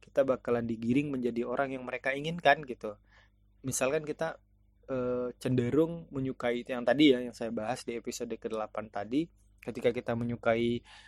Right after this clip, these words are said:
eh, tipe motor Matic misalkan. Nah, maka nanti, eh, kita akan digiring untuk membeli met-, motor Matic yang kayak gini gitu. Yang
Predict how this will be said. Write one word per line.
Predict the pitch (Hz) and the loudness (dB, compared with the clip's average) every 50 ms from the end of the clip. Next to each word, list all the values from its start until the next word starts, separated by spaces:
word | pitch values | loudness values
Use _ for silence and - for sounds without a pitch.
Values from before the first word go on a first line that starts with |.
| - - _ _ | -20 -20 _ _
eh, | - 120 117 113 | -6 -6 -6 -2
tipe | - 123 113 - - 127 123 117 | -4 -4 -4 0 2 2 2 2
motor | 120 117 - - _ 131 123 123 - - 123 | 2 -4 -6 2 _ 8 8 8 6 2 -2
Matic | - 120 113 - _ 165 160 - - | -6 -8 -12 4 _ 4 4 4 0
misalkan. | 135 - - 113 107 101 107 101 101 _ _ _ 117 | -4 -4 -2 -2 -4 -4 -8 -12 -14 _ _ _ -10
Nah, | 110 110 | -8 -6
maka | 120 123 120 - 190 196 | -6 -6 0 0 0 0
nanti, | 180 160 151 214 208 - _ _ _ - 170 | 0 -2 -4 -6 -8 -8 _ _ _ -6 -4
eh, | 139 127 127 - - - - | -2 -2 -2 -6 -10 -8 -8
kita | 147 131 - 190 | -4 -4 -2 -2
akan | - 180 165 151 | 0 0 2 2
digiring | 143 151 151 139 123 120 127 127 135 175 180 185 | 2 0 2 0 4 8 8 10 10 10 8 6
untuk | 180 147 135 - - 175 - | 0 -6 -6 -6 -6 -8 -6
membeli | 156 143 139 139 143 160 165 | -4 0 2 2 2 2 0
met-, | 165 151 - _ - - | -2 -8 -12 _ -8 -8
motor | 131 - - 131 | -8 -2 -2 -2
Matic | 123 127 123 - - 165 156 - | 0 0 -4 -4 -4 -6 -6 -4
yang | 143 131 | -8 -4
kayak | 127 135 127 | -2 -2 0
gini | 113 123 127 135 135 123 107 | 0 0 0 0 0 0 -2
gitu. | - 104 - - 104 - _ _ _ _ _ _ _ _ _ 117 | -4 -10 -14 -14 -18 -20 _ _ _ _ _ _ _ _ _ -8
Yang | 110 | -8